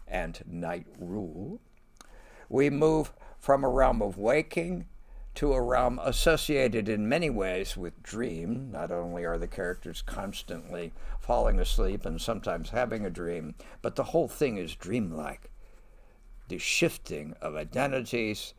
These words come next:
without explanation, the sense of being caught in a dream, in a nightmare, in fact. The poor characters, we laugh,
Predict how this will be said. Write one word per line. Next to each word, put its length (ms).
without 480
explanation, 1200
the 180
sense 400
of 100
being 260
caught 380
in 140
a 60
dream, 540
in 100
a 80
nightmare, 720
in 180
fact. 460
The 80
poor 240
characters, 800
we 200
laugh, 540